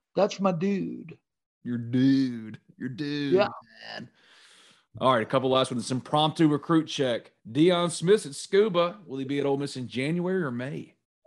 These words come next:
Speaker 1: Who knows? Who knows? And I'm not even, I'm not even gonna guess. I mean, he's gotta, what, what Deion's biggest task is right now is not the classroom.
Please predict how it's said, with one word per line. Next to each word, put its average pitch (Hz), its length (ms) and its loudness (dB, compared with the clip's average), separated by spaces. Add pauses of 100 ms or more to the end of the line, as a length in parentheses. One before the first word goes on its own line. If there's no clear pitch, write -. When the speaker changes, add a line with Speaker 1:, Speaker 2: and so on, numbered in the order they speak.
(340)
Speaker 1:
Who 185 120 2
knows? 214 520 4 (120)
Who 190 100 -2
knows? 196 360 -2
And 180 120 -8
I'm 165 180 -6
not 180 200 -2
even, 170 360 -4
I'm 180 140 -6
not 170 180 -4
even 147 280 -8
gonna 139 320 -8 (420)
guess. 160 320 0
I 170 60 0
mean, 175 100 2
he's 214 160 2
gotta, 214 340 6 (580)
what, 196 300 6
what 220 200 8
Deion's 233 400 2
biggest 185 400 -4
task 180 320 -4
is 170 200 -2
right 175 220 -2
now 170 200 -6
is 147 100 -10
not 165 180 -6
the - 60 -20
classroom. 165 720 -8